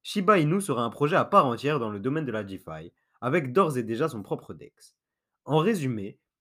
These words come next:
avec Shiba Inu, on a un projet qui est loin d'être une coquille vide. S'il n'est pas le projet le plus brillant sur le plan technique,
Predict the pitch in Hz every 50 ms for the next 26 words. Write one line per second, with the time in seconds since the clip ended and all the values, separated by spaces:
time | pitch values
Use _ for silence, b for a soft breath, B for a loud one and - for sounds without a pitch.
0 | _ - - 123 120 131 127 - - 220 185 214 202 151 127 120 107 101 104 113
1 | b b b b b - 135 139 143 147 151 147 - 175 170 180 233 214 - 131
2 | 127 117 123 139 175 214 202 170 143 135 - - 131 120 120 175 170 - 117 104
3 | 85 87 80 76 69 - _ _ _ _ _ _ _ _ - - 151 160 165 160
4 | 240 233 208 170 131 - 151 147 160 208 170 135 123 - 120 113 104 120 143 175
5 | 180 202 196 - 110 117 107 98 - 190 180 - 120 - 104 90 90 - _